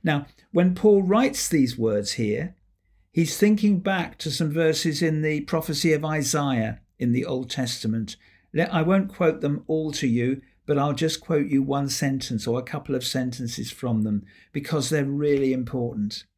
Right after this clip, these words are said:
In the, uh, Isaiah passage, it's in chapter forty-five, God is speaking, Yahweh is speaking, the Lord is speaking, four capital letters. And he is speaking, and listen to what God says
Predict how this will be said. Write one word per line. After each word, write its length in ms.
In 220
the, 360
uh, 240
Isaiah 460
passage, 500
it's 160
in 100
chapter 340
forty-five, 920
God 260
is 160
speaking, 480
Yahweh 600
is 360
speaking, 560
the 140
Lord 640
is 200
speaking, 600
four 240
capital 460
letters. 540
And 180
he 220
is 140
speaking, 540
and 220
listen 300
to 120
what 300
God 240
says 580